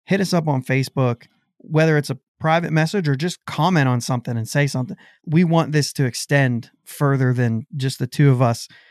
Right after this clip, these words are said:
just two brothers talking about the Pirates 'cause we like baseball so much. You know what I mean?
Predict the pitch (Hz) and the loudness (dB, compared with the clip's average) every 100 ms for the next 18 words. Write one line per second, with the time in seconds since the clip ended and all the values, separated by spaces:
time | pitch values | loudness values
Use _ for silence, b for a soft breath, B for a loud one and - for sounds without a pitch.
0 | b b 143 - - - 156 131 123 131 | b b -6 -6 -8 -2 2 2 0 2
1 | 131 120 107 - 135 120 - 202 220 - | 2 0 -4 -2 0 0 -2 -6 -8 -10
2 | - 135 117 127 - 131 139 117 117 - | -4 -2 -2 -4 -8 -8 -6 -2 -4 -2
3 | 113 110 - - - - - - - _ | -4 -4 -10 -12 -10 -10 -10 -14 -20 _
4 | _ _ - 180 175 156 151 147 | _ _ -6 0 2 2 0 -2